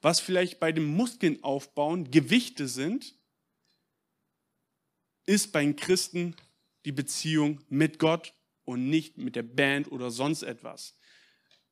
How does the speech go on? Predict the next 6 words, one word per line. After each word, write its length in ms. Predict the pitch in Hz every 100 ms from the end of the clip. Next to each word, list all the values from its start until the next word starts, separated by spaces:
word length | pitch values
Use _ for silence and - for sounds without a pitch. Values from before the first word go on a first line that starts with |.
| -
Das 180 | 143 147
ist 160 | 147
das 240 | 139 - 127
Wichtigste. 720 | 175 170 151 - - 135 139 - - _ -
Darauf 360 | 135 151 151
sollte, 540 | - 143 143 151 147